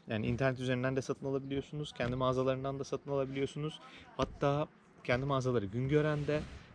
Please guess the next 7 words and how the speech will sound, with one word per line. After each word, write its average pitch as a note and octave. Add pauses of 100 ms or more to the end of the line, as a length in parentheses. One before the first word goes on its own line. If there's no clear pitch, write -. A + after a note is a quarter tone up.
(120)
Kadıköy'e B2
de A#2+
açmayı A#2
düşünüyorlar, C#3 (640)
e, G#2+
diye A2+
okumuştum. A#2